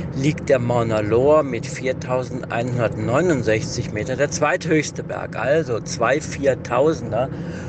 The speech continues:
Und wenn ich mir die so anschaue, sehen die überhaupt nicht wie Viertausender aus. Denn mit Viertausendern verbinden wir eigentlich immer sehr schroffe Berge, wie wir sie aus den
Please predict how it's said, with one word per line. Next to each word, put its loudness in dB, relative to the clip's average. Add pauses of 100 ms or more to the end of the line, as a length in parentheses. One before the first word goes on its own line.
(140)
Und -4
wenn 2
ich -2
mir 2
die 0
so 4
anschaue, 2
sehen 0
die 0
überhaupt 2
nicht -4
wie -2
Viertausender 0
aus. 2 (640)
Denn -4
mit -2
Viertausendern 0 (400)
verbinden 2
wir 6
eigentlich 2
immer 2
sehr 4
schroffe 2
Berge, 2
wie -4
wir -4
sie 0
aus -2
den -8